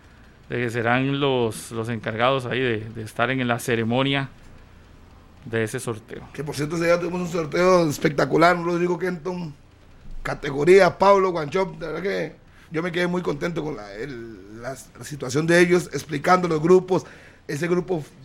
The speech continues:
Speaker 2: duro, irá a Costa Rica si saca el, el repechaje, pero bueno, muy interesante, ahora vamos a esperar qué pasa los días, que venga el verano allá en Qatar,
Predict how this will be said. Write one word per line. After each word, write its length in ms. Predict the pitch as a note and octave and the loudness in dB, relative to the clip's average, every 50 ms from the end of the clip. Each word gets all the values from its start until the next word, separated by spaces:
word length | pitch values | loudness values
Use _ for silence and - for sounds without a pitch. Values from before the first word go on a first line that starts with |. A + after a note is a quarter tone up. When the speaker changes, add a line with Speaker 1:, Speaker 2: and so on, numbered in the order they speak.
| D3+ | 0
Speaker 2:
duro, 380 | E3 A#3 A#3+ A#3 G3+ F3+ D#3 - - D3 B2+ D#3 | 2 4 4 4 2 0 -4 -6 -10 -12 -12 -10
irá 200 | D#3+ D#3 D#3+ F3 | -6 -4 -4 -2
a 20 | |
Costa 220 | E3+ F#3 - - D#3+ | -2 -2 -2 -2 -2
Rica 200 | F3 F3 F#3+ F3+ | -2 -2 -4 -4
si 120 | C#3+ C#3 | -6 -4
saca 280 | - E3+ E3 E3+ F3+ D#3 | -4 -4 -2 -2 -2 -2
el, 180 | E3 D3 C3+ D3+ | -2 -4 -4 -4
el 60 | D3 | -4
repechaje, 600 | D3+ D3+ C#3+ C#3+ - - F#3 G#3+ G#3 A#3+ A#3 A#3 - - - - - - - - - - | -4 -6 -6 -6 -2 2 2 4 4 2 0 -4 -8 -16 -20 -20 -20 -20 -20 -20 -20 -20
pero 140 | - A#2+ B2+ | -16 -8 -4
bueno, 200 | C#3+ G3 A#3 A3 | -2 0 0 0
muy 100 | G3+ A3+ | 0 -2
interesante, 500 | A#3+ G#3+ A3+ G3+ E3+ D3 A3 A#3+ G#3+ F#3+ | 0 0 0 0 2 2 2 0 0 -2
ahora 140 | D#3+ E3+ F#3+ | -4 -4 -2
vamos 140 | G#3 G#3+ F#3+ | -4 -4 -6
a 20 | |
esperar 260 | F#3+ D3 F3 F3 F#3+ F3+ | -8 -6 -4 -4 -4 -4
qué 120 | F#3+ E3+ | -6 -6
pasa 360 | - G3 G3 G3+ G3 G#3 G3+ | -2 0 0 0 0 -2 -4
los 220 | F#3 D#3 D3+ D3+ D3+ | -4 -4 -8 -4 0
días, 340 | E3 G3+ G#3 G#3 G3+ F3+ - | 4 6 6 6 6 4 -2
que 120 | - D3 | -4 -2
venga 280 | E3 F3 F3+ F#3 F#3 F#3 | -2 -2 0 0 0 0
el 80 | E3+ | 0
verano 380 | D3+ D3+ D#3 E3+ F3 F3+ F3 E3+ | 0 0 0 2 2 2 0 -2
allá 220 | E3 D#3 E3 F3 | -2 0 0 0
en 100 | F3 E3 | 0 -2
Qatar, 480 | C#3+ - B2 B2+ - G#3 A3 A#3+ B3 - | -4 -8 -4 2 4 6 6 6 4 0